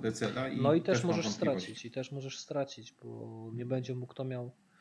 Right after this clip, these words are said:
Speaker 2: dogrywać. Ale jakby o tym może za chwilę, ale dokoń-, kończąc ten wątek tego free hita jeszcze, y, ja się s-, y, słusznie zauważyłeś, że kolejka dwudziesta dziewiąta może nie być windą,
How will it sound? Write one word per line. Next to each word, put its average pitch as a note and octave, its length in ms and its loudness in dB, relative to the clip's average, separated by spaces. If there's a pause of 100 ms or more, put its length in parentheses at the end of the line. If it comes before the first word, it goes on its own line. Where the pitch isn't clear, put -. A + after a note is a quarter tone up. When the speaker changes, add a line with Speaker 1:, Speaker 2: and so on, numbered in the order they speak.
(460)
Speaker 2:
dogrywać. C3 420 2
Ale E3 380 10
jakby D#3 360 6 (220)
o D#3+ 100 4
tym F3 140 4
może D#3 200 6
za C#3+ 120 4
chwilę, C#3 440 6
ale C#3 180 4
dokoń-, D3 400 0
kończąc F3 400 0
ten D3 180 -2
wątek E3+ 300 -2
tego D3+ 180 2
free D3+ 180 -4
hita D#3+ 260 2
jeszcze, C#3 520 4 (140)
y, C3+ 200 2
ja D3+ 120 4
się E3 100 0
s-, - 200 -14
y, C3+ 180 -2
słusznie E3+ 480 -2
zauważyłeś, C3+ 640 2
że C3+ 460 2
kolejka D#3 320 2
dwudziesta C#3+ 380 -4
dziewiąta C#3+ 420 -4
może C#3 280 -2
nie D3+ 120 0
być C3+ 200 -2
windą, C3+ 500 -2